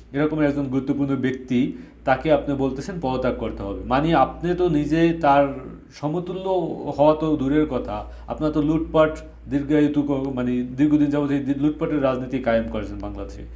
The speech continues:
তো সেই জায়গা থেকে শিক্ষিত মানুষরা আসছে, তাদেরকে আমরা সম্মান শ্রদ্ধা না করে তাদেরকে অপমান অপদস্থ করার জন্য আপনারা উঠে পড়ে লাগছেন, কারণ ডক্টর খলিলুর রহমান ভারতের বিপরীতে গিয়ে কথা বলতেছে, ভাপর-, ভারতের বিপরীতে গিয়ে তারপর সিদ্ধান্ত নিতেছে। ভারতের এজেন্ডা ডক্টর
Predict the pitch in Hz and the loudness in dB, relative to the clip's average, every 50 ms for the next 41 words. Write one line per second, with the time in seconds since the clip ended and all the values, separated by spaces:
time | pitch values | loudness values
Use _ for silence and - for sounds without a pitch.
0 | - - - - 135 - 170 175 160 165 165 160 160 165 160 156 160 156 151 147 | -18 -18 -16 -10 -4 0 2 2 4 4 4 4 4 2 2 0 0 -2 -4 -4
1 | - - 151 151 143 123 123 127 143 139 - - - 143 120 117 131 - - - | -4 -4 -2 -2 -2 -2 -2 -2 -4 -4 -6 -6 -4 -2 0 0 0 -2 -2 -8
2 | - 143 151 147 - - - - - - - - 127 131 143 143 143 147 131 131 | -6 -4 -2 -2 -4 -6 -12 -18 -20 -20 -10 -4 0 2 2 2 4 2 2 2
3 | 127 123 - 131 135 143 151 147 - - 143 139 139 143 131 131 127 139 170 165 | 0 -6 -6 -4 -2 0 0 -2 0 -2 -2 0 2 2 2 2 0 2 2 2
4 | 165 120 117 135 127 151 147 120 135 131 127 120 117 117 120 117 117 - 117 107 | 2 0 -2 -2 0 0 0 0 0 -2 -2 -2 -2 -2 -2 -4 -4 -4 -4 0
5 | 117 127 151 180 180 - - - - - 123 123 120 120 113 117 123 151 165 160 | 2 4 4 4 2 -2 -10 -14 -10 -6 -6 -4 -2 -2 -4 -2 -2 0 2 2
6 | 165 160 143 135 123 113 104 104 - - 120 110 - 127 160 190 226 - - - | 4 2 2 2 0 0 -2 -4 -6 -10 -8 -4 -2 0 0 -2 -4 -8 -14 -14
7 | - 113 123 123 123 127 123 - 131 135 135 139 135 135 131 147 180 170 117 98 | -8 -4 -4 -4 -2 -4 -4 -2 -2 0 2 2 2 2 0 0 0 -2 -2 0
8 | 101 123 143 147 147 156 147 143 131 123 123 131 131 127 123 123 143 147 139 143 | 2 2 2 4 4 2 2 2 2 0 0 0 0 0 2 2 2 2 2 0
9 | - - - - - - - 113 120 135 131 123 131 135 135 135 135 135 135 123 | -4 -10 -12 -14 -14 -14 -8 -4 -2 0 0 2 0 0 0 0 0 0 0 0
10 | 151 151 156 110 107 117 117 135 135 123 107 113 120 127 123 131 135 123 135 151 | -2 -2 -2 -2 -2 -2 -2 -2 -2 -2 0 0 0 0 0 0 0 2 2 2
11 | 151 170 175 156 151 156 151 123 135 131 131 123 110 117 117 - 127 120 135 135 | 2 2 0 0 2 2 2 2 2 0 0 0 -2 -2 -4 -6 -6 -4 -4 -4
12 | 127 123 131 120 113 110 113 113 113 - 101 - - - - - - - 107 127 | -2 -2 -4 -4 -6 -6 -6 -8 -8 -8 -8 -8 -10 -10 -10 -10 -6 0 2 4
13 | 156 156 156 160 147 139 160 165 156 156 143 135 131 - - 139 127 | 4 4 4 2 2 2 2 2 2 2 2 2 0 -4 -4 -4 -4